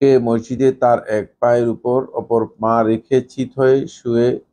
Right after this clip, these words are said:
থাকতে দেখেছেন। সুনান আবু দাউদ, আহ, চার হাজার আটশো ছেষট্টি, হাদিসের মান সহিহ।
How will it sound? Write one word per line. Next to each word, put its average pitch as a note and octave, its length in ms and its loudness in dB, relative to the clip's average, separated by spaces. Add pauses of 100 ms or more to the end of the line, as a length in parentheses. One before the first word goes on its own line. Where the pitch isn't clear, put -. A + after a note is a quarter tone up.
(500)
থাকতে A#2 300 -2
দেখেছেন। E3 440 -4 (1080)
সুনান C#3 360 0 (100)
আবু A#2+ 260 0
দাউদ, A2+ 580 0 (1800)
আহ, G#2+ 760 2 (300)
চার B2 200 2
হাজার B2+ 260 2
আটশো A#2+ 340 -4
ছেষট্টি, B2+ 540 -6
হাদিসের A2+ 380 -4
মান B2+ 340 -2 (640)
সহিহ। B2+ 300 0